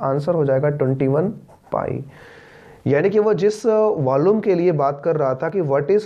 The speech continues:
volume of the combination of solid figure which has been made by combining two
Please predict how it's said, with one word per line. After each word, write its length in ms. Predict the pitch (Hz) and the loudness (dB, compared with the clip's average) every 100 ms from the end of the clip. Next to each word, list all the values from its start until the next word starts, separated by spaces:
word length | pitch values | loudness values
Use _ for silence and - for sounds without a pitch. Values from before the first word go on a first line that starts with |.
| 135 | -2
volume 380 | 127 127 175 202 170 | 0 0 0 0 0
of 180 | 170 180 - _ _ _ _ | -2 -4 -16 _ _ _ _
the 160 | 127 143 147 | -2 0 0
combination 600 | 151 151 156 165 214 202 | 0 2 0 0 0 -2
of 160 | 196 | -4
solid 420 | - 156 131 156 156 | -4 -2 0 0 -2
figure 320 | 135 120 160 226 - _ _ _ _ _ _ | -2 0 0 -4 -16 _ _ _ _ _ _
which 280 | 127 160 170 | 0 0 2
has 260 | 190 180 165 | 2 2 2
been 220 | 190 196 185 135 127 | 0 2 0 0 2
made 200 | 143 175 | 2 2
by 120 | 180 185 196 | 2 0 0
combining 500 | 160 151 151 165 190 190 | 0 2 0 0 -2 -4
two 140 | - | -2